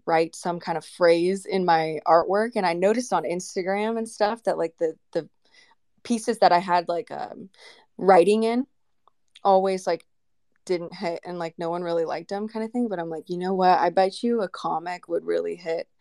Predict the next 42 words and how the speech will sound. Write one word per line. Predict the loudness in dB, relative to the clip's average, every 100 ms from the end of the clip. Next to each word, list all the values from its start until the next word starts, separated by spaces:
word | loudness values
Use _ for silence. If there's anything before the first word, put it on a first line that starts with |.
| -20 -20 -20 _ _ _
for, | 2
like, | 4 2 0
this | 2 2
audience." | 0 -2 -2 -6 -4 -6 -8 _ _ _ _
And | -8 -4
so | -2
I'm | -2
like, | -2
"Okay, | -2 -2 -4
finally | -2 -2 -2 -4 -4
I | -2
get | -4
to | -6 -6
make, | -6 -8 _
you | -8
know, | -6 -6 0
art | 6 6 4
with | -6
words | 2 2 2 -2
in | -2
it." | -4 -4
And | -6 0
so | 2 4
that's, | 4 4 2
like, | -4 -4 -4
uh, | -8 -8 -10 -12 -20 _ _ -6
that | 2 2
was, | 2 -6
like, | -6
my | -4 -2 -4
idea | -8 -8 -8
of, | -6 -8 -10
you | -12
know, | -10 -12 -6
a | -4
one | -2 0 0 -2 -6 -8 _
frame | -16 -2 -2 -2 -8 -10
comic | -6 -2 -2 -4 -14 -18 -20 -20 -20 _ _
just | -4 -4 -6
to, | -4 -4 -4 -10
you | -6
know | -6 -8